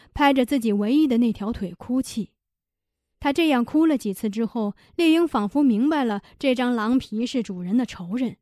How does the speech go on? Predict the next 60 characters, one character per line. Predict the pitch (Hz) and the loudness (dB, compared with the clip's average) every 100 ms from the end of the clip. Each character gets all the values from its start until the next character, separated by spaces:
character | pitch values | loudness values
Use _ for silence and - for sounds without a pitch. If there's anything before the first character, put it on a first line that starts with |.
| _ _ | _ _
他 | - 339 | -6 -2
很 | 277 240 | 0 0
快 | 240 320 | 0 0
就 | 294 | 0
把 | 247 202 | -2 -4
狼 | 190 247 | -4 -4
皮 | - 214 | -4 -4
当 | 226 262 | -2 -2
作 | 240 | -2
活 | 185 175 175 | -4 -6 -2
物 | 254 196 | -2 -2
了， | 165 - _ _ _ _ - | -6 -18 _ _ _ _ 0
不 | 349 | 2
仅 | 330 240 | 4 2
扑 | - 320 | 0 0
向 | 294 | -2
他 | 320 | -2
的 | 302 | -2
次 | - 370 311 | -2 0 0
数 | 240 | 0
越 | 220 226 | -2 -2
来 | 185 | -2
越 | 226 | -2
多， | 196 220 226 - _ - | -2 -2 -4 -6 _ 0
而 | 339 | 0
且 | - 277 | 2 2
一 | 220 302 | 2 0
次 | - 311 | 2 -2
比 | 190 | 0
一 | 214 | -4
次 | 240 | -4
凶 | 240 262 | -2 2
猛。 | 311 233 - _ _ _ _ _ _ _ _ _ _ _ _ - | 2 2 -2 _ _ _ _ _ _ _ _ _ _ _ _ -2
为 | 359 | 2
了 | 339 | 2
使 | - 233 | 0 -4
奥 | 247 320 | -2 -2
姆 | 320 | 0
列 | 254 214 | -2 -2
始 | - 196 | -4 -4
终 | 269 339 | -2 -4
处 | - 214 | -4 -4
于 | 254 | -4
机 | - 339 | -2 0
敏 | 247 175 | 0 -2
状 | 196 175 | -6 -8
态， | 175 165 - _ _ | -10 -16 -18 _ _
达 | - 311 | 2 2
西 | 311 339 311 | 2 0 0
一 | 294 | 0
看 | 330 | -2
到 | 294 | -2
他 | 269 | -2
弯 | 285 311 320 | 0 0 0
着 | 247 | -2
脖 | 202 233 | -2 -4
子 | 285 | 0
埋 | 240 202 | -2 -2
下 | 233 277 | -4 -6
头、 | - 185 220 | -6 -8 -8